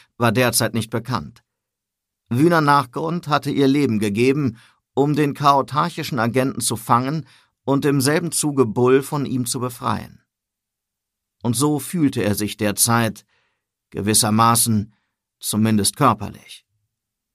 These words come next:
Kein Druck auf der Brust, der ihm die Atmung abschnürte.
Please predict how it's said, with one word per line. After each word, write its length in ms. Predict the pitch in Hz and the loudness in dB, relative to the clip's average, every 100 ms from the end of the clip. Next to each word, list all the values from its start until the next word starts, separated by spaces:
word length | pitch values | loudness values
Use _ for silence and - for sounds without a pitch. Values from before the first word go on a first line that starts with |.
| _ _ _ | _ _ _
Kein 320 | 147 139 135 | 0 2 2
Druck 300 | 139 156 - | 4 2 2
auf 200 | 127 120 | -4 -2
der 120 | 110 | -4
Brust, 440 | 104 127 139 - 127 | -2 -2 -2 -4 -6
der 140 | 117 | -4
ihm 180 | 113 117 | -2 -2
die 140 | 120 | 2
Atmung 500 | 123 123 - 104 101 | 4 2 0 -2 0
abschnürte. 720 | 110 117 - 110 95 - - | -2 -4 -4 -2 -2 -6 -18